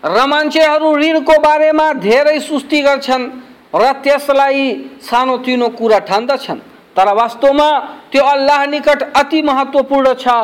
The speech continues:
बरु शहीद जस-, बरु शहीद जसको दर्जा अति श्रेष्ठ छ र त्यसको प्रतिफल विशाल छ, तैपनि यदि त्यसमाथि,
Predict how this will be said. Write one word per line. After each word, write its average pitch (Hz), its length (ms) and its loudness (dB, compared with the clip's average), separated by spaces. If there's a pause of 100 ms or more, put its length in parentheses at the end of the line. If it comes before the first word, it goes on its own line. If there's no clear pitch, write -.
(380)
बरु 247 260 2
शहीद 226 680 -4
जस-, 214 220 -2 (840)
बरु 269 300 2
शहीद 285 580 0 (420)
जसको 226 380 0
दर्जा 185 340 0 (160)
अति 233 220 -4
श्रेष्ठ 220 460 -8
छ - 100 -8 (580)
र 180 100 -2
त्यसको 226 500 -2
प्रतिफल 247 580 -2
विशाल 269 460 -4
छ, 277 180 -6 (800)
तैपनि 277 500 2 (460)
यदि 247 320 0
त्यसमाथि, 247 840 -2